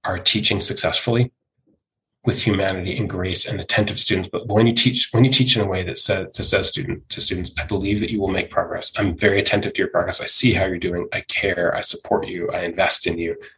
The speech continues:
That is how we build relationships. And so if you believe that you have to have a relationship before you do those things, it's almost like you'll never quite get there because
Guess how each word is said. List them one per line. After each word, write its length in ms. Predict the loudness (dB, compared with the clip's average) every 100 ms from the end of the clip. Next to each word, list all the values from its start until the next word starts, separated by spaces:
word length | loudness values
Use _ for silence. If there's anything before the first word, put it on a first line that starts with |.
| _
That 140 | 2
is 100 | 2
how 140 | 2 0
we 60 |
build 260 | 0 -4 -4
relationships. 680 | -6 -4 -4 -6 -8 -8 -4
And 80 | 2
so 100 | 2
if 140 | 4
you 60 | 2
believe 500 | 2 4 6 6 6
that 80 | 2
you 100 | 0
have 180 | 0 2
to 60 |
have 100 | 0
a 40 | 2
relationship 460 | 0 -2 -4 -6
before 260 | -4 -2 -2
you 120 | 0
do 200 | 4 4
those 300 | 4 2 2
things, 240 | 0 -4
it's 160 | -4 -4
almost 180 | -2 -4
like 100 | -6
you'll 120 | 0
never 200 | 2 2
quite 260 | 2 0 2
get 200 | 0 2
there 140 | 0
because 360 | 0 -2 -4